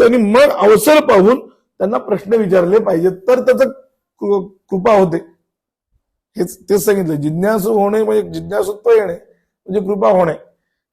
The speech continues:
ते म्हणून, "म्हणून बहुदिवस ओळखावा," बहुदिवस म्हणजे पुष्कळ दिवस ओळखावा म्हणजे सेवावा,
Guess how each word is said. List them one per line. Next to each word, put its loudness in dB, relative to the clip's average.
ते 2
म्हणून, 0
"म्हणून 2
बहुदिवस 4
ओळखावा," 2
बहुदिवस -4
म्हणजे -8
पुष्कळ -8
दिवस -8
ओळखावा -2
म्हणजे -6
सेवावा, 0